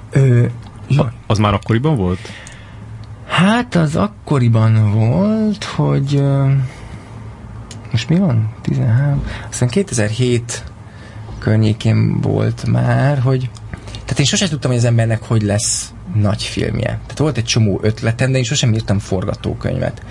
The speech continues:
Speaker 2: Hm.
Speaker 1: És akkor egyszer csak a, megalakult ez a fade-in, a Lovas Balázs, Hegedűs Bálint meg a Kriller, és akkor kiírtak egy ilyen,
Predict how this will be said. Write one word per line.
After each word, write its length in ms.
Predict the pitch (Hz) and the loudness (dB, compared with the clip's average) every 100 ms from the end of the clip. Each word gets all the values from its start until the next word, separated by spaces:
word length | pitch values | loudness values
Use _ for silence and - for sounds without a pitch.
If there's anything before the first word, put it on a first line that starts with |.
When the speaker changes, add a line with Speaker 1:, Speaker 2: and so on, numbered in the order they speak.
| - | -2
Speaker 2:
Hm. 100 | 107 | 0
Speaker 1:
És 60 | |
akkor 120 | 127 170 | 2 0
egyszer 220 | - 113 | 0 0
csak 240 | 139 131 | 0 0
a, 240 | 113 110 113 - - - - - - - - - - - - - - | 0 0 -2 -4 -14 -14 -14 -16 -16 -18 -18 -16 -16 -14 -14 -12 -2
megalakult 800 | 113 123 120 110 107 - 107 104 | 2 4 4 2 2 2 2 2
ez 120 | 104 | 0
a 260 | 104 101 104 | 2 2 0
fade-in, 720 | - - 113 104 101 98 101 104 - - - - - | -2 0 2 4 2 2 2 0 -6 -18 -16 -16 -6
a 440 | - 95 95 - - | 0 2 2 0 2
Lovas 320 | 107 98 104 | 2 2 2
Balázs, 360 | 110 101 101 | 2 2 0
Hegedűs 380 | 107 104 101 101 | 0 2 2 2
Bálint 260 | 110 101 104 | 0 0 0
meg 120 | 90 | -2
a 40 | |
Kriller, 380 | - 123 147 185 | -2 -2 2 2
és 140 | 165 - | 0 -2
akkor 140 | 147 | -2
kiírtak 440 | - 139 113 113 | 2 2 2 0
egy 140 | 113 110 | 2 2
ilyen, 320 | 117 113 117 | 4 4 2